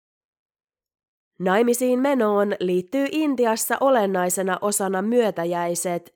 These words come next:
eli morsiamen perhe antaa sulhasen perheelle lahjan, joka voi olla esimerkiksi rahaa, koruja, huonekaluja tai muita kodinkoneita. Uthran perhe oli verrattain varakas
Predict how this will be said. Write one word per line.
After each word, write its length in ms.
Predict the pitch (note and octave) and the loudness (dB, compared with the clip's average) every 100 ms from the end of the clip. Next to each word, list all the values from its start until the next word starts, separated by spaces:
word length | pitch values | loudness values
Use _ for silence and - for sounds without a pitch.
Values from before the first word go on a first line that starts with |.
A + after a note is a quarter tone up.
| - | -6
eli 240 | F3+ F3+ | -4 -2
morsiamen 720 | F#3 E3+ F3 A3+ A#3 A#3+ B3 | -2 -2 -2 0 0 0 -2
perhe 500 | B3 C4+ B3 A3+ A3 A3 _ - | -2 -2 -2 0 -2 -4 _ -6
antaa 420 | F#3 F#3 A#3+ A#3+ | -4 -2 0 0
sulhasen 600 | A#3+ D#4 C4 G3+ G3+ F#3+ | 0 0 0 0 -2 -4
perheelle 560 | G3 G3 G3 F#3+ F#3+ G3 | -2 -2 -2 -2 -2 -2
lahjan, 640 | G#3 A#3 A3+ G3 F#3 F#3 - - | 0 0 0 -4 -4 -4 -10 -4
joka 400 | F#3+ F3+ F#3 F3+ | 0 0 0 0
voi 200 | B3+ B3+ | 2 4
olla 360 | D4 C#4+ A#3 - | 4 4 4 0
esimerkiksi 880 | A#3+ A#3 A#3 G#3 G3+ G3+ F#3 - F3 | -4 0 0 0 0 -2 -6 -4 -4
rahaa, 640 | F3 G3 G3 G#3 G3+ G#3 _ | -2 -2 0 -2 -2 -4 _
koruja, 580 | - A#3 A3+ G#3+ G#3+ G#3 | 0 0 2 0 0 -2
huonekaluja 920 | G#3 C4 A3+ G#3 G#3 G#3 G3+ G#3 G#3 G#3 _ | 2 2 4 0 -4 -4 -2 0 -2 -4 _
tai 200 | - D4 | -4 0
muita 340 | C#4+ C4+ F3+ F3+ | 2 0 0 -2
kodinkoneita. 1000 | G3 F#3+ F3+ E3+ F#3 F3+ F3 F#3+ - - _ _ _ _ _ _ _ _ _ _ _ _ _ _ A3 | -2 -2 -2 -4 -4 -4 -6 -8 -12 -14 _ _ _ _ _ _ _ _ _ _ _ _ _ _ 0
Uthran 440 | C#4+ D#4 D4+ C#4 | 0 0 -2 0
perhe 480 | D#4+ C#4 G3+ G3 F#3+ - - | 0 0 -2 -2 -2 -4 -2
oli 220 | A#3+ B3+ | 2 2
verrattain 720 | C#4 A#3+ F#3+ - F#3+ F#3+ F#3+ | 2 0 -4 -4 -2 -2 0
varakas 760 | A3 G#3 F#3 F3+ F#3+ F#3 - | 0 2 -2 -2 -2 -2 -4